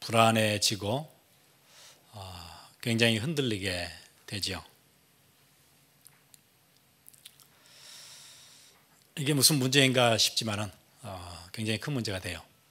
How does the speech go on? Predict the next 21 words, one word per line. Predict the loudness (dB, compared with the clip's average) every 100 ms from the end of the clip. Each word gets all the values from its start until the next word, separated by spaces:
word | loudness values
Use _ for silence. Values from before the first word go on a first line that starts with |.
| _ _ _ _ _ _ _ _ _ _ -20 -20 -20 _ _ -14
어, | -2
지금 | 0 2 2 2 0 -2 -8 _ _ _ _ _ -6
우리 | -2
러시아 | 4 6 8 10 10 8 6 2
지금 | -2
전쟁을 | 0 2 2 2 0 -8 -18 _
일으키고 | -6 -4 -4 -4 -4 -4 -4
나서, | -2 -2 -2 -4 -12 -16 -14 -12 -12 -12 -16 -18
어, | -14 -12 -10 -12 -8
여러 | -2 2 4 4 2 -2 -12 _ _ _ -6
나라들이 | 0 2 2 0 -2 -4 -12 _ _ _ _ -20
그 | -12
경제를 | -4 -2 4 6 8 6 4 2 0 -4 -4
가지고 | -6 -6 -8
이렇게 | -8 -10 -10 -6
제재를 | -4 0 0 0
가하니까, | -2 -4 -4 -6 -6 -8 _ _ _ -20 -18 -18 -20 -18
어, | -12
굉장한 | -6 -2 0 0
타격을 | -2 -2 -2 -4 -8
받잖아요. | -6 -4 -4 -8 -10